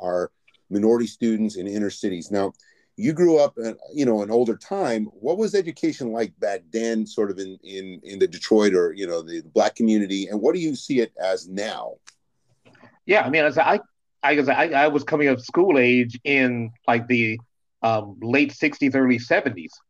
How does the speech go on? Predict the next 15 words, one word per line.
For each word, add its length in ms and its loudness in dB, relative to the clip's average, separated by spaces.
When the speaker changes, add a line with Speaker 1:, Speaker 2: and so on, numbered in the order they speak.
Speaker 2:
and 320 2
at 180 0
what, 180 0
like, 140 2
at 80 0
one 220 0
point 220 2
in 40 -8
time, 320 0
the 80 -2
schools, 500 0
the 80 -4
schools 320 2
had, 300 2
the, 140 0